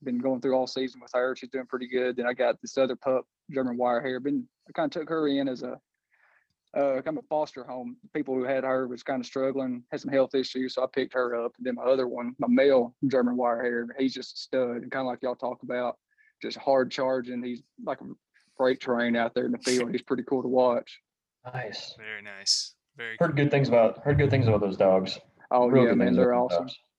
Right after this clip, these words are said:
Speaker 3: Yeah.
Speaker 2: Nice.
Speaker 3: So
Speaker 2: Well, guys, thank you for joining us tonight. Tyler, go ahead. Finish what you're gonna
Speaker 3: Um,
Speaker 2: say.
Speaker 3: yeah, so again, like I said, thanks for joining us. Um, we definitely want, tonight we wanna talk about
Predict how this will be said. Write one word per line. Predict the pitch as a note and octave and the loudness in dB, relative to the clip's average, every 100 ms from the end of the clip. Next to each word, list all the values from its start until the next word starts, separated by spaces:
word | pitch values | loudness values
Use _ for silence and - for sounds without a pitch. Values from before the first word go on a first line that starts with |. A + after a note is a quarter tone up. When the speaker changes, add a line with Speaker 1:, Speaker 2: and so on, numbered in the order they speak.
| _ _ _ | _ _ _
Speaker 3:
Yeah. | G#2+ G#2 _ _ _ - - - _ _ - | -20 -20 _ _ _ -20 -20 -20 _ _ 0
Speaker 2:
Nice. | F#3+ F#3 | 2 2
Speaker 3:
So | F#3+ - _ - - - _ | 0 -2 _ -20 -20 -20 _
Speaker 2:
Well, | C3 | 0
guys, | D#3 D3+ | 2 4
thank | G3+ | 6
you | A3 F3+ | 6 4
for | - C#3 | 4 2
joining | C3 C#3+ D#3 D3 | 4 4 6 6
us | B2 C#3+ - | 4 4 0
tonight. | - A#2+ B2 D3+ - | 0 4 4 4 4
Tyler, | B2+ C3+ | 6 8
go | C3+ B2 | 8 6
ahead. | A#2+ B2+ C3+ - - _ | 8 6 6 4 4 _
Finish | B2 A#2+ | -6 -2
what | |
you're | C#3+ | -2
gonna | C#3 | 0
Speaker 3:
Um, | A2+ | 2
Speaker 2:
say. | A#2 A#2+ D3 - - - | 4 6 4 -2 -16 -6
Speaker 3:
yeah, | - F3+ D#3 | 2 4 6
so | - F3+ C3+ - - | 4 2 -4 -18 -14
again, | C#3+ D3 D3+ C#3+ - | -8 -4 -4 -6 -12
like | C#3 C#3+ | -8 -2
I | |
said, | - C3+ | -2 0
thanks | C#3 D3+ | -2 -2
for | - | -6
joining | C#3 C#3 C#3+ | -8 -6 -4
us. | C#3 - - - - | 2 2 2 -6 -12
Um, | C3 B2 A#2 A2 _ - - - | -8 -8 -8 -12 _ -20 -20 -4
we | |
definitely | D#3+ A3 A#3 | -2 0 0
want, | F#3 D3 _ - | 0 -2 _ -4
tonight | E3+ F#3+ | 0 0
we | F#3+ | 0
wanna | F3 | -2
talk | D#3 D#3 C#3+ | 0 -4 -2
about | C#3 C3 | -2 -2